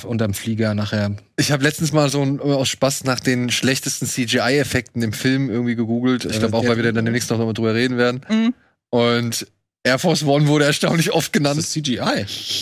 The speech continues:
Speaker 2: Ja, oder halt Effekte, Special
Speaker 1: Das sind
Speaker 2: Effects.
Speaker 1: Modelle gewesen, ehrlich gesagt.
Speaker 2: Ja, gut, aber es scheint trotzdem nicht allzu, also,
Speaker 1: Ja.
Speaker 2: er wird halt sehr oft bei, oder wurde sehr oft aufgeführt bei schlechten Effekten.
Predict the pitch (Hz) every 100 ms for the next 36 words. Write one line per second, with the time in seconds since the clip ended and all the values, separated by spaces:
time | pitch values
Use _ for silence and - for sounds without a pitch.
0 | - 120 120 135 120 127 117 - 127 -
1 | 92 - - - 127 127 104 104 175 170
2 | 180 117 107 107 107 110 107 131 - 110
3 | - 107 110 107 _ _ _ _ _ 120
4 | 123 135 135 151 113 123 123 - 131 123
5 | 127 127 127 107 107 - - - 113 107
6 | 113 104 92 110 113 107 107 - - 90
7 | 80 147 139 180 175 160 170 180 151 147
8 | - - 139 135 135 127 127 147 110 120
9 | 120 - 117 117 123 113 110 107 104 -
10 | - 117 110 - 110 - 113 101 - 104
11 | - -